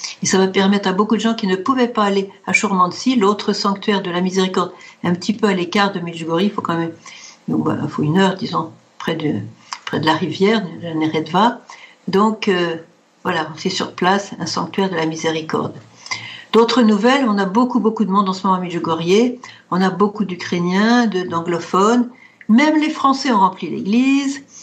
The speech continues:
Les, les Italiens ont débordé, évidemment, comme d'habitude. Vous avez aussi la, l'annonce de beaucoup, beaucoup de cars polonais qui vont arriver dans quelques jours. Voilà, donc c'est, voilà. On ne chôme pas, je peux vous le dire, voilà.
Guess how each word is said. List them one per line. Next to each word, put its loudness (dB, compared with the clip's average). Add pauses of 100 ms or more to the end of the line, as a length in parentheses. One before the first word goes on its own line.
(340)
Les, 0
les 0
Italiens 0
ont 0
débordé, 0
évidemment, 0
comme 0
d'habitude. 2 (340)
Vous -2
avez 2
aussi 0
la, -2
l'annonce 0
de -4
beaucoup, 2
beaucoup 0
de 2
cars -2
polonais 0
qui -10
vont -4
arriver -4
dans -4
quelques -4
jours. 2 (320)
Voilà, -2
donc -4
c'est, -6 (280)
voilà. -4 (260)
On 6
ne 6
chôme 2
pas, 0
je -16
peux -8
vous -8
le -2
dire, -6
voilà. -6